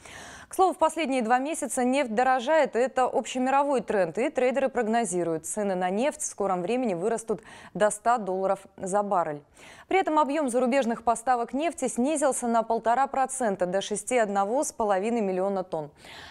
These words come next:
Также уменьшился и экспорт нефтепродуктов, тоже почти на полтора процента, до сорока с половиной миллиона тонн.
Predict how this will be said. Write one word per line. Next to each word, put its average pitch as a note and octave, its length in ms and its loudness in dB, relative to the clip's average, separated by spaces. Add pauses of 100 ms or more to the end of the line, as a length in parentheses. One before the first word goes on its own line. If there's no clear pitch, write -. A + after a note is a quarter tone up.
(120)
Также D#4+ 240 2
уменьшился C4+ 540 0
и B3 100 4
экспорт A3 340 -4
нефтепродуктов, A3+ 880 0
тоже C4 300 0
почти A#3 340 -2
на B3 80 2
полтора G#3 360 0
процента, E3+ 680 -2 (160)
до G3+ 240 2
сорока G#3 560 -2
с - 40 -6
половиной D#3+ 600 -2
миллиона E3 400 -4
тонн. D3 240 -8